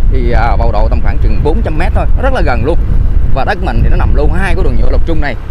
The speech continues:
Nói chung là, rất là hợp lý ha. Cái giá cũng rất là hợp lý luôn, chỉ có với một tỷ mốt thôi. Mình mua, mình về, mình xây nhà ở, tại vì đất mình nó không có dính lộ giới nha. Thì cái mặt tiền Lộc Trung này á, là nhựa sáu mét và lộ giới là chín mét nha quý anh chị.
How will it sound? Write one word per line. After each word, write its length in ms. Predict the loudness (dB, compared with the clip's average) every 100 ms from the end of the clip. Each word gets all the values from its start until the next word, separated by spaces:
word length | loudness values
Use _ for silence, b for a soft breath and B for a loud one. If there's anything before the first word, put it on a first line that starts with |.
| -10 -8 -8 -8 -8
Nói 100 | -6 -4
chung 140 | -2
là, 320 | -2 0 -2 -2 -2
rất 180 | -2 -2
là 100 | -4
hợp 220 | -4 -2
lý 160 | -2 -2
ha. 140 | -2 0 0 0
Cái 80 | 0
giá 200 | 0 -2
cũng 120 | -2
rất 120 | -2 -2
là 60 |
hợp 160 | -2 -2
lý 80 | -2
luôn, 160 | -4 -4
chỉ 60 | -6
có 60 | -2
với 140 | -2
một 100 | -2 -4
tỷ 140 | -4
mốt 220 | -2 -2 -4
thôi. 140 | -4 -6 -6 -8 -8 -10 -10 -10 -8 -8 -8 -8
Mình 140 | -8
mua, 320 | -4 -2 -2
mình 180 | -4 -6
về, 300 | -4 -2 -4
mình 180 | -6 -8
xây 160 | -6
nhà 160 | -6 -6
ở, 340 | -4 -4 -4 -4
tại 100 | -4
vì 100 | -4
đất 180 | -4 -6
mình 120 | -8
nó 60 |
không 120 | -6 -6
có 60 |
dính 140 | -8 -6
lộ 100 | -4
giới 240 | -4 -4
nha. 140 | -4 -6 -6 -6 -6 -6 -8 -8 -10 -10 -8 -6 -6 -6 -6
Thì 60 |
cái 80 | -4
mặt 100 | -2
tiền 140 | -2 -2
Lộc 160 | -2
Trung 160 | -2 -2
này 140 | -2
á, 100 | -2
là 100 | -2 0
nhựa 160 | 0 -2
sáu 160 | -2
mét 180 | -2 -2
và 100 | -2
lộ 140 | 0 0
giới 260 | 0 0
là 220 | 0 -2 -2
chín 160 | -2 -2
mét 180 | -2
nha 60 | -2
quý 60 | -2
anh 60 |
chị. 140 | 0